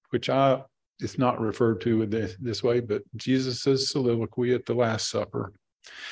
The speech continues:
And particularly in, in chapter seventeen, in verses twenty through twenty-six,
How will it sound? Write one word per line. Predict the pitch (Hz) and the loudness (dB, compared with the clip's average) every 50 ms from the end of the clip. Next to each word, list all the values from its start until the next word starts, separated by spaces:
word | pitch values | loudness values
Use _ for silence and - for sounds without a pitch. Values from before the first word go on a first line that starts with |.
| - - - - - - - - - _ - | -14 -14 -14 -16 -16 -16 -18 -20 -20 _ 4
And | 175 175 | 4 6
particularly | 175 175 170 - 208 208 - 208 196 180 185 180 175 | 6 6 6 6 4 4 6 8 8 8 8 8 8
in, | 170 151 143 143 147 - | 8 8 6 4 4 4
in | - 147 135 127 | 2 2 2 4
chapter | - - 180 175 156 - - 143 | 6 8 8 8 8 6 4 2
seventeen, | - - 160 151 151 151 147 139 - 143 135 127 127 123 127 123 127 131 139 _ _ _ _ _ _ _ _ _ _ _ _ _ _ _ _ _ _ _ _ _ _ _ _ _ _ - - - _ - | 4 8 8 8 8 8 6 4 4 4 4 4 4 4 2 2 -2 -4 -6 _ _ _ _ _ _ _ _ _ _ _ _ _ _ _ _ _ _ _ _ _ _ _ _ _ _ -20 -20 -16 _ 4
in | 139 131 | 4 6
verses | 120 131 147 147 143 - 139 123 | 8 10 8 10 10 8 4 4
twenty | - - - 160 165 170 | 4 4 6 6 8 8
through | 165 165 - 160 151 | 6 6 6 4 4
twenty-six, | 156 - 156 156 156 147 - - 120 117 117 - - - - - - - | 6 6 6 6 6 6 6 6 4 4 4 2 -2 -6 -6 -6 -6 -10